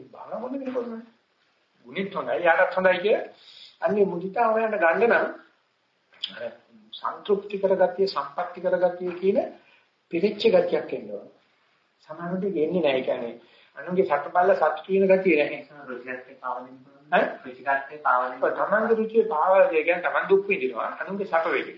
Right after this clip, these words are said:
Speaker 1: තමන් දුක් වළඳනවා. ඒ වළඳන්නේ නීච භාවයකට, පහල් භාවයකට පත් වෙලා නෙවෙයි. තමන් මම මේ විශාල උදාර මේ වතක්. අපි කියනවා දළදා මහතුරු වහන්සේගේ දර-, වතපත්, වත ආවා.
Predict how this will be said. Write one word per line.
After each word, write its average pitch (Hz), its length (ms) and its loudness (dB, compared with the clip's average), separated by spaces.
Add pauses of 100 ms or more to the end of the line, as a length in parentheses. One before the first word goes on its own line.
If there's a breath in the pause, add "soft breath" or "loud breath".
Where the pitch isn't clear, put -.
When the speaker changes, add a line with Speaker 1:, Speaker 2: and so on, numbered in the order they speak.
(360)
Speaker 1:
තමන් 151 220 2
දුක් 165 180 0
වළඳනවා. 143 480 4 (360 loud breath)
ඒ 208 140 -2
වළඳන්නේ 233 600 2 (120)
නීච 202 320 -6
භාවයකට, 220 520 4
පහල් 190 260 -2
භාවයකට 214 340 2
පත් 196 160 2
වෙලා 131 180 2
නෙවෙයි. 135 260 -2 (720 soft breath)
තමන් 147 280 -12
මම 165 220 -4
මේ 156 160 -6
විශාල 160 400 -2
උදාර 202 460 4 (100)
මේ 120 200 -2 (240)
වතක්. 156 360 2 (320)
අපි - 200 -20
කියනවා 135 360 -16
දළදා 135 360 0
මහතුරු 143 340 -8
වහන්සේගේ 143 480 -12
දර-, 165 280 0
වතපත්, 147 480 2
වත 135 220 -2
ආවා. 113 320 4